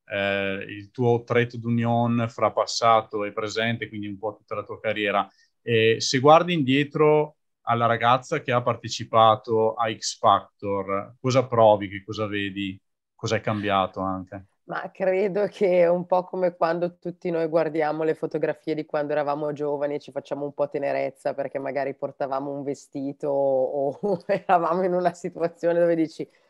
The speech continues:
Speaker 2: "Guarda, guarda cosa stavo facendo, guarda com'ero." Ovviamente guardo ad X Factor, dato che nel frattempo sono passati quei tredici anni,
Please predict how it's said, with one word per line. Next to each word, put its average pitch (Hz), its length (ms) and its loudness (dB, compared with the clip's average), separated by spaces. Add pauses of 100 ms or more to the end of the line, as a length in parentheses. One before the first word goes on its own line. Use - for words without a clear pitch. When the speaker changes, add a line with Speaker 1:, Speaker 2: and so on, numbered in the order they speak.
(320)
Speaker 2:
"Guarda, 139 560 2 (360)
guarda 175 420 6
cosa 190 220 4
stavo 185 340 4
facendo, 165 540 0
guarda 170 320 4
com'ero." 180 480 6
Ovviamente 165 480 2
guardo 156 320 6
ad 156 120 2
X - 140 -8
Factor, - 340 0
dato 143 220 -2
che 151 100 -2
nel 143 140 0
frattempo 143 420 -4
sono 147 220 -8
passati 143 380 -4
quei 143 200 -2
tredici 147 420 -6
anni, 135 420 -4